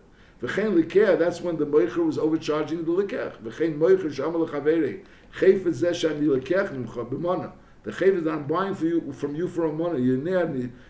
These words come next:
that sheshav masayim, and I'm paying you much less than its value. Al manah she'en lecha alai, no, I'm s-, the sale should be al manas that you don't have any tainus v'ino, ani likeh mimcha, ein li olav hino.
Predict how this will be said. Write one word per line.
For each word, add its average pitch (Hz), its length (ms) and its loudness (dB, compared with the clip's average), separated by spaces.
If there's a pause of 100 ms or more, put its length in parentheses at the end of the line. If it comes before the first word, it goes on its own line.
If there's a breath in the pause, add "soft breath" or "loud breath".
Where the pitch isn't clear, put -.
(140)
that 131 160 0
sheshav 160 500 0
masayim, 123 440 -4
and 139 80 -4
I'm 175 200 -4
paying 170 260 0
you 147 80 -2
much 165 300 -4
less 170 260 4
than 156 180 -6
its 107 120 -10
value. 107 360 -6 (380 loud breath)
Al 160 140 4
manah 180 440 0
she'en 185 280 0
lecha 185 200 0
alai, 170 480 4
no, 170 140 2
I'm 165 160 2
s-, 131 200 -12
the 127 180 -6
sale 185 320 0
should 147 200 -4
be 170 120 2
al 170 100 0
manas 156 480 -6 (320 soft breath)
that 131 140 -2
you 147 100 2
don't 175 200 2
have 165 180 -2
any 143 160 -2
tainus 151 320 -2
v'ino, 120 480 -4 (180)
ani 143 160 -6
likeh 147 540 -4
mimcha, 160 320 -4 (400 loud breath)
ein 220 200 0
li 127 140 4
olav 143 280 0
hino. 185 360 -2